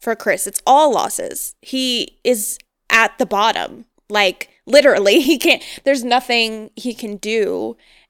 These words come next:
And so to watch him come out on top and also to have, um, a resolution to this whole side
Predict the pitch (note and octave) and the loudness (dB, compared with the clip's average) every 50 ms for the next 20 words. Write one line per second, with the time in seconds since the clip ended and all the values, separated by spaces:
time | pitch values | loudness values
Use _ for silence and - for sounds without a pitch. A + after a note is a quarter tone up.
0 | _ _ - A3+ A#3+ A#3 A3+ A3+ A3+ A3 A3 A3 G#3+ G#3 G#3+ G#3 G3+ - - _ | _ _ 4 6 6 6 6 6 4 4 2 0 -2 -4 -10 -10 -14 -16 -20 _
1 | _ _ _ _ _ _ - - - - - - B3+ A#3+ A#3 A3+ A3 G#3+ G#3+ G#3 | _ _ _ _ _ _ -8 -8 -8 -6 -2 -2 0 2 4 2 2 2 0 0
2 | G#3 G3+ - - _ _ - - - B3 A#3+ G#3+ G#3 G#3+ G#3 G#3+ A3 A3 A3 - | -2 -2 -4 -6 _ _ -14 -8 -4 -4 -4 -2 -2 0 2 2 0 0 -2 -6
3 | - - - B3 B3 A#3 A#3 A3 G#3+ G#3+ G#3 G#3 _ _ _ _ _ _ - - | -10 -8 -6 -4 -4 -2 -2 -4 -6 -8 -12 -14 _ _ _ _ _ _ -10 -6
4 | C4+ A#3 A#3 A3+ A#3+ B3 B3 A3+ A3 A3 - - B3+ B3 A#3+ A#3+ - C4+ C4 - | -4 -2 0 2 2 2 2 0 -2 -4 -4 -2 0 0 2 2 0 -2 -2 0
5 | - F4+ G#4+ A4+ - A#4 A4+ - - F4 D4+ B3+ A3 A3+ C#4 D4 D4+ D#4 D#4+ D#4+ | 2 2 2 2 0 -2 -4 -4 -2 -4 -4 -4 0 0 2 2 4 2 0 0
6 | - _ - - - - _ _ _ _ _ _ _ _ - A#3+ B3 B3 A#3+ A#3 | -4 _ -20 -20 -20 -20 _ _ _ _ _ _ _ _ 0 2 2 4 4 2
7 | A3+ - - A#3 A3+ G#3+ A#3 B3 C4 C#4+ C4+ C4+ A3 G3 G#3+ A3+ A3+ - - C#4 | 0 0 0 0 0 2 4 4 4 4 4 2 2 2 -2 -2 -2 0 2 2
8 | C#4+ C#4+ D4 D4+ - - B3+ A3 A#3 A3 - - - B3+ B3 B3 A#3 A3+ - - | 2 2 0 -4 -6 -6 -2 -2 -2 -2 -4 -6 -2 0 2 2 2 0 -2 -2
9 | - - A3+ G#3 G3 G3+ G#3+ A3+ A3 A#3 | -4 -2 0 0 2 2 2 0 -2 -8